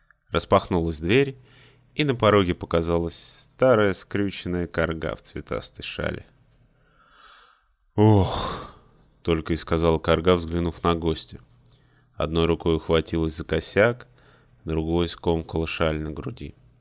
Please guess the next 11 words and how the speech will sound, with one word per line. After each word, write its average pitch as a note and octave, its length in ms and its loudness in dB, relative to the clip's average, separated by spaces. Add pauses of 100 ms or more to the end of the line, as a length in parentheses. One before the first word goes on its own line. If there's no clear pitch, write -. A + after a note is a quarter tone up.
(1000)
«Здравствуй, F2 920 2 (540)
Иванушка». D#2+ 720 -6 (1300)
«И - 200 4
тебе A#2 320 8
привет, F2+ 380 8
хозяюшка. F2+ 680 4 (580)
Не D#3+ 160 4
ты E3 220 6
ль D#3+ 100 6
будешь, D#3+ 640 6
Баба-Яга?» D3+ 1000 6